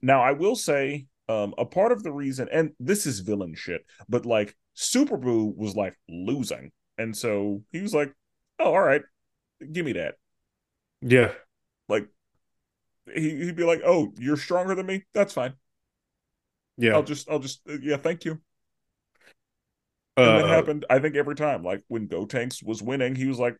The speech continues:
Speaker 1: "Uh, I'll take that." And, uh, whenever Gohan was winning, he was like, "Uh, thank you, I'll take that." And whenever Vegito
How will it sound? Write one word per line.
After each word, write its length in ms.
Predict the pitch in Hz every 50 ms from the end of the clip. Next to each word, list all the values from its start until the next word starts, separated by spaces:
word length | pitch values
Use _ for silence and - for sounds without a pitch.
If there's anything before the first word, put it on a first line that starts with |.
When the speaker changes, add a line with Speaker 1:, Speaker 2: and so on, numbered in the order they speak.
| _ -
Speaker 1:
"Uh, 240 | 104 107 98 98 92
I'll 220 | 87 87 90 85
take 220 | - 107 98 -
that." 220 | - 117 127 127 - _ _ _
And, 480 | 113 110 107 104 104 107 104 104 104 104 - _ _ _ _ _ _ _ _ _ _ -
uh, 480 | 95 95 95 85 87 87 80 73 76 78 - _ _
whenever 560 | - 95 104 104 107 98 107 104 104 101 - - 104
Gohan 520 | 104 104 110 110 110 117 120 117 113 107
was 160 | 104 104 98
winning, 300 | 98 110 113 123 131 131
he 60 | 120
was 100 | 104 92
like, 160 | 95 87 80 85
"Uh, 160 | 82 85 85
thank 200 | 76 90 95 92
you, 120 | 101 98
I'll 80 | 92 101
take 160 | 104 98 98
that." 200 | 127 156 - - _ _ _ _ _ _ _ _ _
And 380 | 127 131 135 135 135 127 123 - -
whenever 500 | 123 131 147 156 147 151 151 147 - - 127
Vegito 880 | 110 123 120 104 110 127 156 202 - 180 123 98 95 98 101 98